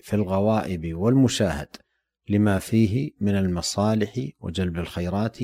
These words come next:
ودفع المضرات وطلب الزيادة في القوة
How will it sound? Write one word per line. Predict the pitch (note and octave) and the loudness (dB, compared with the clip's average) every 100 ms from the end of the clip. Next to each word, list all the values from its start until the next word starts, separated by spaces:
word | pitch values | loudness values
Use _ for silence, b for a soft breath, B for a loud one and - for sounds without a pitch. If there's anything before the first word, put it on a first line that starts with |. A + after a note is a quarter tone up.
| B2+ - | -6 -4
ودفع | F#2 F#2+ - | -2 -4 -2
المضرات | F2+ F2 D#2+ E2 F2 G#2+ A2 B2+ C3+ | -4 -2 -4 -6 -2 -2 -2 -6 -8
وطلب | E2 D#2+ G#2 G2 F2+ | -10 -2 0 0 0
الزيادة | F2 D#2 E2+ G#2 G#2+ F#2+ | -4 -4 -2 0 0 -4
في | - - | -6 -8
القوة | F2+ - B2+ C3 | -8 -2 2 2